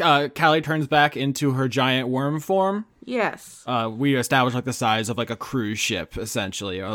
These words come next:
Speaker 1: uh, the discotheque is, in fact, how big she is. And so she can en-, fully encircle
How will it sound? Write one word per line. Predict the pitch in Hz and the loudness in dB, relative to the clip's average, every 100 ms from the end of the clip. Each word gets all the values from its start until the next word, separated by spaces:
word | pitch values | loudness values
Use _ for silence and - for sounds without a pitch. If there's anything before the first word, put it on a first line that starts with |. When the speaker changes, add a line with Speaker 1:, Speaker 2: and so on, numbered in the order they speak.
| 104 | -6
Speaker 1:
uh, | 101 | -4
the | 131 | 0
discotheque | 123 170 117 92 107 85 - | 2 2 -2 -4 -6 -8 -8
is, | 101 107 | -8 -8
in | 107 | -4
fact, | 113 104 120 | -4 -4 -6
how | 110 | -4
big | 120 110 | -4 -4
she | - 95 | -6 -8
is. | 85 82 - - - - | -8 -10 -12 -18 -20 -8
And | 120 | -4
so | 127 123 | -2 -2
she | - 131 | 0 0
can | 123 117 | 0 -2
en-, | - 120 | -4 -6
fully | - - 135 131 117 | -6 -2 0 0 0
encircle | 117 - 123 113 113 101 98 | -2 -2 -4 -2 -4 -4 -6